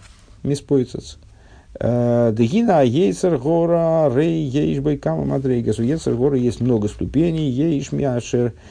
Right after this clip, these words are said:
миашер хас вишол либей кэвен. То есть есть такой ейцер гора, который как камень. Что это за который как камень? А это,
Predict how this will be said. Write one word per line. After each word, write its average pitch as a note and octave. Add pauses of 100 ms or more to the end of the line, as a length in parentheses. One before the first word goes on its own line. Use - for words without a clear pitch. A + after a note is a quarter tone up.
(160)
миашер A#2
хас A#2
вишол A#2
либей A2+
кэвен. A#2
То A#2
есть A2+
есть D3
такой A2+
ейцер A2+
гора, A#2
который A#2
как A2
камень. B2 (680)
Что B2+
это A2+
за G#2+ (180)
который G#2+
как G#2+
камень? F#2+
А F#2+
это, D3